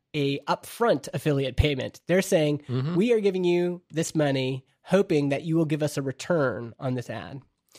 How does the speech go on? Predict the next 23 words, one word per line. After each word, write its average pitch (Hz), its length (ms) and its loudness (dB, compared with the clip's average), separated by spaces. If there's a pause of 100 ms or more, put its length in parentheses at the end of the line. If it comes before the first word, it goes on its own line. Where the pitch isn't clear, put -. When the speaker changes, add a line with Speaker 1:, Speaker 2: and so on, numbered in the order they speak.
(360)
Speaker 1:
Uh, 151 120 -4 (120)
affiliate 175 540 2
is 135 100 -2
a, 127 260 -2 (160)
is 131 200 -10
a, 123 260 -6
a, 127 140 -8 (280)
a 127 40 -10
back, 202 420 -4
uh, 143 140 -10
so - 160 -4
that's 165 120 0
a 131 40 -4
front 190 320 0
end 127 400 -4 (200)
payment. 143 300 -6 (140)
Uh, 156 200 -8
affiliates 175 480 -4
is 147 120 -6
a - 20 -4
back 285 240 -6
end 123 160 -2
payment. 123 320 -4